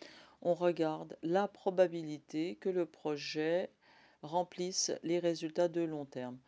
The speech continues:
On fait des entretiens, on va regarder ce qui s'est passé jusqu'à présent, quelle a été l'adoption, euh,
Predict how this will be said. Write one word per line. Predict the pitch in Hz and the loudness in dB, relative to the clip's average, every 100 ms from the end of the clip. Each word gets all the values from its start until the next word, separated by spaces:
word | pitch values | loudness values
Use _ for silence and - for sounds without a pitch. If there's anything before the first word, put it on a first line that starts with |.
| - - _ | -20 -20 _
On | 156 | -6
fait | 151 160 | 0 0
des | 139 151 143 | 0 -4 -2
entretiens, | 147 - 165 160 - - 196 208 214 220 | -6 -2 -2 -2 -6 -2 -2 0 0 0
on | 208 | 0
va | 165 | -2
regarder | 156 147 143 143 151 151 151 147 | -2 -4 -4 -4 -2 0 -2 -4
ce | - | -6
qui | 160 | -8
s'est | 156 156 | -4 -2
passé | 156 151 151 | -2 -2 -6
jusqu'à | 147 147 - - 147 | -6 -10 -12 -4 -4
présent, | 143 - 151 147 - 196 226 233 233 226 | -4 -4 -4 -2 -2 0 0 0 -2 -4
quelle | - 156 147 | -2 -2 0
a | 139 | -2
été | 143 143 156 147 | -2 -2 -2 2
l'adoption, | 151 165 165 185 - - 190 190 190 190 185 | 4 4 4 0 -4 -4 0 2 2 2 0
euh, | 156 | 0